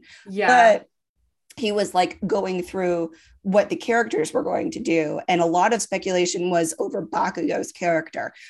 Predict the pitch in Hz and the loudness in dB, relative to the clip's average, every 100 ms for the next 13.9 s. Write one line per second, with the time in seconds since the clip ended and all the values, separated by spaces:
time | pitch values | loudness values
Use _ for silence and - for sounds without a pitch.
0 | - 202 190 180 160 - _ _ _ _ | -8 -4 0 0 -2 -6 _ _ _ _
1 | _ 202 202 202 202 185 185 - 180 175 | _ 4 4 4 -2 -6 -6 -4 -2 -2
2 | - 175 175 - 165 - _ _ - 381 | 0 0 2 0 -2 -6 _ _ 0 2
3 | - 247 208 208 196 196 185 - 202 185 | 2 2 2 2 -2 0 -2 -2 0 0
4 | 180 175 160 180 175 190 175 160 - 180 | 0 2 2 0 -2 -2 0 -2 -4 0
5 | 180 165 160 170 170 156 156 156 - 180 | 0 0 -2 0 0 -2 -6 -10 -2 -2
6 | 165 202 180 175 175 - 170 - - 180 | -2 -2 2 2 2 0 -2 -4 -4 2
7 | 170 - 359 349 170 160 214 226 254 _ | 2 2 0 2 -2 -2 -2 -2 -6 _
8 | _ _ 185 180 - 190 175 160 - - | _ _ -2 -2 -4 -2 0 -2 -6 -16
9 | - 185 175 175 175 170 175 - 175 175 | -4 -2 0 0 0 0 -2 -2 -2 0
10 | 190 175 180 - - 170 170 180 180 190 | 0 -2 -2 -4 -6 -4 -2 -2 -2 -6
11 | 196 208 247 - 185 180 185 - - - | -6 -6 -6 -10 -10 -2 -2 -2 -6 -8
12 | - - - _ - - 247 311 330 311 | -10 -16 -20 _ 4 6 10 10 10 8
13 | - 320 330 - 269 277 285 370 | 8 10 10 10 8 6 4 4